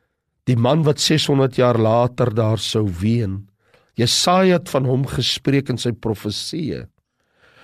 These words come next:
Toe hy in Jesaja drieënvyftig gesê het, "Hy is ter wille van ons oortredinge deurboor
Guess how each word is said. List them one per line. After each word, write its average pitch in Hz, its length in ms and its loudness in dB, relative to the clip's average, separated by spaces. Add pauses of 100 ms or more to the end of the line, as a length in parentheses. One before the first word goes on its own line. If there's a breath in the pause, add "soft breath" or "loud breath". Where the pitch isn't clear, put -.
(180 soft breath)
Toe 135 120 4
hy 139 120 6
in 139 120 4
Jesaja 151 600 4
drieënvyftig 127 840 0
gesê 117 320 -2
het, 104 120 -8
"Hy 127 560 0 (1200)
is - 160 0
ter 135 160 2
wille 127 220 4
van 139 160 0
ons 131 220 0
oortredinge 131 720 2
deurboor 113 800 0